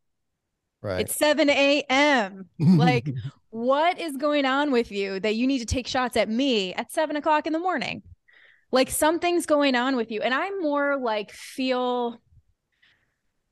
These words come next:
Speaker 2: maybe it's my yoga training. Maybe it's that, 'cause I d-, I did my yoga t-, uh, Y T T training.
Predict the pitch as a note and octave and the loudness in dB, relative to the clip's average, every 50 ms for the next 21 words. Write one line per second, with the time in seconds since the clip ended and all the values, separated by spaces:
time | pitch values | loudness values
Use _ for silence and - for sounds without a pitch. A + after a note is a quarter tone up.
0 | _ _ _ _ _ _ _ _ - A#3+ C#4 C4 C4+ D4+ E4+ F#4+ A4+ A#4+ B4+ A#4+ | _ _ _ _ _ _ _ _ -2 2 2 4 4 4 4 4 6 4 4 4
1 | - D#4 C#4+ B3+ A3 G#3 G3 F#3+ G3+ G#3+ C4 C4 - E4+ E4 F4 F4+ F#4 F#4 F#4+ | 2 2 2 2 2 0 0 0 0 0 -2 -2 -2 -2 -2 0 0 -2 -2 -2
2 | G4 G4+ G4 - - - - _ _ _ _ _ _ _ _ _ _ _ _ _ | -4 -8 -12 -16 -20 -20 -20 _ _ _ _ _ _ _ _ _ _ _ _ _
3 | _ _ _ _ _ - A#3 A#3+ A#3+ B3 B3+ A#3+ D4 D4 C4+ - A#3 A3+ - C4 | _ _ _ _ _ 2 4 4 4 4 2 0 -2 -2 0 0 0 0 0 -2
4 | A3+ A#3+ A#3+ A#3+ A3 - B3+ A3 - A#3 A3+ A#3+ G#3+ A#3 A3+ G#3+ G#3 G#3 G#3+ G#3 | -2 0 0 -2 -2 -2 -4 -2 -2 -2 -2 -2 -2 -2 -2 0 0 -2 -2 -2
5 | A3+ A#3 - - - A3 G#3+ G3+ G3 G#3 G#3 G#3 - A#3 - - A3+ A3 - - | -4 -6 -6 -4 -2 0 0 0 2 0 -2 -2 -4 -6 -6 -6 -6 -4 -2 -2
6 | A#3+ A#3 A#3 A#3 A#3 A#3 A#3 A#3+ A#3 | -2 0 0 0 0 -2 -2 -4 -6